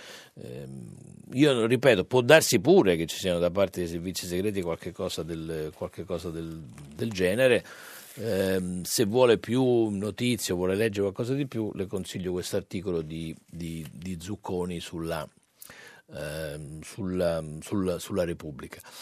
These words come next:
Ehm, tra gli S M S, dicevo, c'è anche, ehm, Stefano Carboni che dice: "I debiti della Germania relativi alla seconda guerra mondiale non sono mai stati rimborsati dalla Germania". Questo no, non è vero, sono stati,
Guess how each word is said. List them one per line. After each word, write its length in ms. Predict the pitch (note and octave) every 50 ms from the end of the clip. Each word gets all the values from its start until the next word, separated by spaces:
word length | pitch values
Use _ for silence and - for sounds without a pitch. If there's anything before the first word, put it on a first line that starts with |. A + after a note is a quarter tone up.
| - - - -
Ehm, 1200 | - D3 C#3 C3 C3 B2 A#2+ A#2+ A#2 A#2 A#2 A2+ A2+ A#2 A#2 A2+ A2+ A2+ A2+ - - - B2+ B2 -
tra 200 | - D3+ E3 F3
gli 200 | F#3 D#3+ D#3+ D#3+
S 180 | - - E3+ D#3
M 300 | C3+ B2+ B2+ B2+ A#2+ A2
S, 240 | G2 - - A#2+ G2
dicevo, 520 | F#2+ G#2 F#2+ - - B2 A2 G2 G2 F#2+
c'è 180 | F2+ - G#2+ A2+
anche, 460 | A#2+ B2+ A2 - A#2+ A2 G#2+ F#2+ -
ehm, 420 | - G2+ F#2+ G2 G#2 G2+ G2 F#2 F#2
Stefano 680 | - - - F2+ E2 - - C#3+ B2 - A#2+ A2+ G#2+ G#2+
Carboni 520 | A#2+ C3+ C3 C3 B2 C3 C3 C3+ B2+ A2
che 100 | G#2+ G#2
dice: 220 | G2+ G#2+ F#2+ G#2
"I 40 | F#2+
debiti 340 | F#2 B2 C3+ B2 A#2 A2+ A2
della 240 | G#2+ G2+ G2+ G2+ G2
Germania 540 | G2 A2+ G#2+ G#2+ A2+ A#2+ A#2+ A#2 G#2+ G2 F#2+
relativi 400 | F#2+ G2 G2 F#2 - B2 A#2 G#2+
alla 100 | G2 F2+
seconda 340 | - - G2+ A2+ G#2+ G#2
guerra 240 | G#2 G#2 G#2+ G#2+ A#2
mondiale 320 | B2 C3+ C3+ A#2+ A#2+ A2+ A2
non 120 | G#2 G2
sono 200 | - G#2 G2 G2
mai 200 | G2+ G#2+ A2+ G#2+
stati 300 | - - A2+ G#2 F#2+ G2+
rimborsati 580 | G2 G2+ G2 F#2+ G#2+ G#2+ - - A2+ G#2 F#2 G2
dalla 220 | F#2 F2+ F2+ F2+
Germania". 460 | E2+ F#2 F#2+ E2+ F#2 F2 E2+ D#2+ D#2 -
Questo 400 | - A2+ G#2+ - - B2 E2+ -
no, 180 | - G2+ G2 - -
non 220 | E2+ G2 G2 G2
è 100 | G2+ G2
vero, 400 | F2 F#2 G#2+ G2+ F#2+ F2 E2 E2+
sono 240 | D#2+ - F#2+ F#2 F2+
stati, 400 | - - A#2 G#2 F2 - F#2+